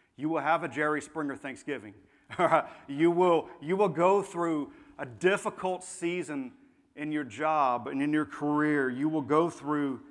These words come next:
challenges in some capacity. Let me give you a guarantee. Your ideal is not,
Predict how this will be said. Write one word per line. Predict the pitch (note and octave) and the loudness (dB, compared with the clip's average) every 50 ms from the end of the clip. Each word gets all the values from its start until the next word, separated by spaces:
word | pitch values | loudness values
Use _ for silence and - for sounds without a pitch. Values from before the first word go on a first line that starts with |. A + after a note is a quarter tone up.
| - - _ _ _ _ _ _ _ _ _ _ _ _ _ _ _ _ _ _ _ _ | -20 -20 _ _ _ _ _ _ _ _ _ _ _ _ _ _ _ _ _ _ _ _
challenges | - - F3 E3 E3 D#3+ D3 C3+ A#2+ G#2+ F#2+ G2+ G2 F#2 F2 - - - - - _ _ _ - | -8 -2 2 4 4 4 2 -2 -6 -10 -12 -14 -16 -16 -16 -18 -18 -20 -20 -20 _ _ _ -12
in | C3+ | -10
some | B2 - - E3+ F3 F#3+ | -8 -4 -2 0 0 -2
capacity. | - - D#3 - - C#3+ C#3+ C#3 B2 - - A#2 G#2+ G2+ F#2 F#2 _ _ _ _ _ _ _ _ _ _ _ _ _ _ _ _ _ - | -2 -8 -10 -8 -6 -4 -4 -4 -6 -10 -14 -16 -16 -16 -18 -20 _ _ _ _ _ _ _ _ _ _ _ _ _ _ _ _ _ -12
Let | C3+ | -12
me | C#3+ | -8
give | A#2 C#3 D#3 C3 C#3 | -4 -4 -2 -2 0
you | D3 | -2
a | C#3 | -2
guarantee. | A2 C3+ C#3+ C#3+ C#3 C3 - - D#3 D3 C3+ B2+ | -2 -2 -2 -2 -2 -4 -6 -6 -4 -4 -4 -4
Your | B2 A#2+ B2+ C#3 D#3+ D3 D3 | -6 -6 -6 -6 -4 -2 -2
ideal | D3+ D#3 D3 B2 B2 C#3 C3+ B2+ A#2+ A#2 A#2 | -2 -2 -4 -6 -6 -6 -6 -6 -8 -8 -10
is | A2+ F#2+ G#2+ | -12 -14 -12
not, | A#2 A#2+ B2 C3 - - | -8 -8 -8 -8 -10 -12